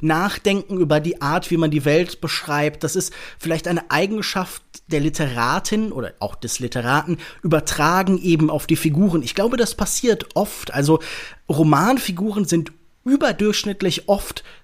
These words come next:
an Sprache, äh, interessiert auf eine Weise, die vielleicht die Durchschnittsperson nicht normalerweise in Sprache investiert ist.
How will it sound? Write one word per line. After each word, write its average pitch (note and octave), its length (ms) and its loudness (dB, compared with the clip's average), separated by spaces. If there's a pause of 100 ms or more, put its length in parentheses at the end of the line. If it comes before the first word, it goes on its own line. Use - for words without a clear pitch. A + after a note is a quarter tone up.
(340)
an E3+ 180 2
Sprache, - 640 0
äh, - 80 -6 (640)
interessiert G#3+ 640 0
auf F3 220 2
eine F3+ 180 2
Weise, F#3 380 2
die F3 240 2 (260)
vielleicht F3 380 2
die F#3 80 4
Durchschnittsperson E3 840 4
nicht - 520 0
normalerweise A2+ 800 2
in A#2 140 -4
Sprache A2+ 420 -4
investiert A#2+ 540 -4
ist. - 320 -10